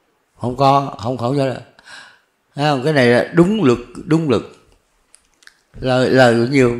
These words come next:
Lời có, có hai chục phần trăm chứ nhiều đâu. <laughs> Rất tốt mà, đâu có sao.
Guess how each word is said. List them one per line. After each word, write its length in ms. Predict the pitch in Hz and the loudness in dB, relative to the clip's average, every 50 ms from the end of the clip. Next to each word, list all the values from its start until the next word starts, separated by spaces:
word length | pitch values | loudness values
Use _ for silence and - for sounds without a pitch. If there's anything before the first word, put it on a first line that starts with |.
| 127 135 | -6 -2
Lời 240 | 123 117 113 107 101 | 0 0 0 0 -2
có, 480 | - 147 151 151 147 135 127 123 123 117 113 _ _ _ _ _ _ _ _ _ _ _ _ _ _ _ _ _ | -2 -2 -2 -2 -4 -6 -6 -8 -10 -12 -16 _ _ _ _ _ _ _ _ _ _ _ _ _ _ _ _ _
có 100 | - 160 | -4 -2
hai 200 | 160 143 151 147 | -2 0 0 -2
chục 180 | 127 - 127 107 | 0 -2 -4 -4
phần 120 | 123 117 107 | -4 -2 0
trăm 240 | 120 120 117 120 113 | 2 2 2 2 2
chứ 120 | 131 139 135 | 0 0 2
nhiều 180 | 127 120 117 | 2 0 2
đâu. 200 | 113 113 110 110 107 - _ _ _ _ _ _ _ _ _ _ _ _ _ _ - | 0 0 -2 -6 -12 -16 _ _ _ _ _ _ _ _ _ _ _ _ _ _ -10
<laughs> 1200 | - 240 - - _ _ _ _ _ _ _ _ _ 233 190 202 - - - - - _ _ _ - | -10 -10 -10 -12 _ _ _ _ _ _ _ _ _ -20 -20 -20 -20 -20 -20 -20 -20 _ _ _ 0
Rất 160 | 139 170 - - | 0 0 4 6
tốt 240 | 175 165 180 208 196 170 | 8 8 8 8 4 2
mà, 200 | 143 127 127 127 - | -4 -4 -6 -6 -4
đâu 140 | - 127 131 | -4 -4 -2
có 160 | 127 151 143 120 | -2 -2 -2 -2
sao. 240 | 117 117 117 113 | -4 -6 -6 -8